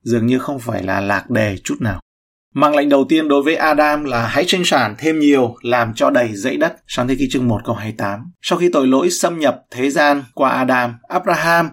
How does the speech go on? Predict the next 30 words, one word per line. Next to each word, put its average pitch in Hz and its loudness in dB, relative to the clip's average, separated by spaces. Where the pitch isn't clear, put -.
và 131 4
dòng 120 0
dõi 113 0
kỳ 147 4
diệu 135 2
của 117 2
ông 147 2
được 127 4
Chúa 143 2
chọn - 2
phải 107 -2
hoàn 143 0
thành 127 0
sứ 165 2
mệnh 233 -2
của 123 0
Adam 147 2
bị 127 0
bỏ 113 2
dở 104 0
là 117 2
sanh 165 -2
sản 110 0
thêm 151 -2
nhiều, 131 2
làm 117 2
cho 120 2
đầy 104 -4
dãy 95 -6
đất. 123 -8